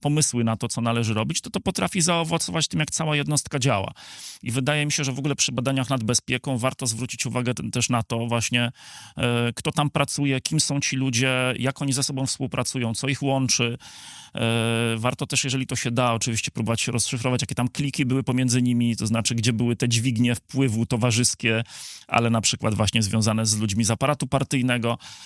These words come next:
E, opisywanie tego jest bardzo ciężkie, źródeł do tego czasem prawie nie ma, ale z drugiej strony niekiedy można to wychwycić, jak się jednak w te dokumenty wejdzie głębiej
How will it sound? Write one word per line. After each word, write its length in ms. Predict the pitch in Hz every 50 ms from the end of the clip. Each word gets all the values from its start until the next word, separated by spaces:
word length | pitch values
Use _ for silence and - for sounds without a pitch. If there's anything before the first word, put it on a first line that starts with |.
| - - - - - - _
E, 280 | - - 127 135 135 135
opisywanie 460 | 123 - - - - 156 175 175 180
tego 180 | - 160 156 165
jest 120 | 160 156
bardzo 220 | 151 160 156 143 131
ciężkie, 440 | - 151 151 143 - - 143 143
źródeł 320 | 123 139 139 139 143 139 131
do 100 | 117 131
tego 200 | - 139 123 127
czasem 280 | - 131 - - 127
prawie 260 | - - 127 123 123 120
nie 140 | 123 123
ma, 240 | 123 131 139 147 147 139 - - - - -
ale 180 | - 139 151 156
z 60 | 143
drugiej 320 | 139 156 160 160 170 151
strony 380 | 151 - - - 156 156 156 151
niekiedy 380 | 151 147 - - 147 143 143 143
można 340 | 147 156 143 135 139 139
to 680 | 139 - 135 131 131 131 131 131 127 127 127 123 123 120 117 127 127 120
wychwycić, 460 | 120 131 - - - 131 - - -
jak 100 | 135 120
się 120 | - - 127
jednak 200 | 135 127 117 -
w 40 |
te 80 | - -
dokumenty 460 | 117 120 - - 117 120 120 - 127
wejdzie 280 | 101 117 113 104 113 104
głębiej 480 | 104 110 117 113 113 107 107 104 107